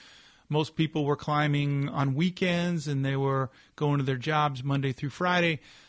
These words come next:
But these guys were devoted. They spent all their time in Yosemite and did nothing but climb. Now, communities like this aren't uncommon. Surfers and motorcycle clubs, skateboarders, or even Boy Scouts all share characteristics with the Stone Masters.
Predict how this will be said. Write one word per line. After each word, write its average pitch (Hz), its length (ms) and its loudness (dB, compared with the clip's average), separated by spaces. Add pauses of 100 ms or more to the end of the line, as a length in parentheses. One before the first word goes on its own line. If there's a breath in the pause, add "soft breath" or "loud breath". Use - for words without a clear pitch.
(280 loud breath)
But 165 180 0
these 254 240 0
guys 190 320 2
were 151 120 0
devoted. 143 560 2
They 139 120 -4
spent - 360 -6
all 151 280 2
their 151 160 0
time 143 340 -4
in 135 80 -4
Yosemite 196 440 -6
and 170 100 -4
did 160 200 0
nothing 151 420 -4
but 135 160 -8
climb. 190 400 -4 (640 loud breath)
Now, - 60 -6
communities 190 500 2
like 160 200 0
this 156 200 -2
aren't 147 240 -4
uncommon. 135 880 -4
Surfers 147 960 -6
and 120 260 -8
motorcycle 143 580 -2
clubs, 147 840 -4
skateboarders, 156 840 -4
or 127 220 -8 (340)
even 185 200 -2
Boy 160 240 2
Scouts - 440 -8
all 165 200 0
share 160 280 -4
characteristics 143 840 -2
with 135 120 -12
the 120 60 -14
Stone 131 300 -6
Masters. 143 520 -12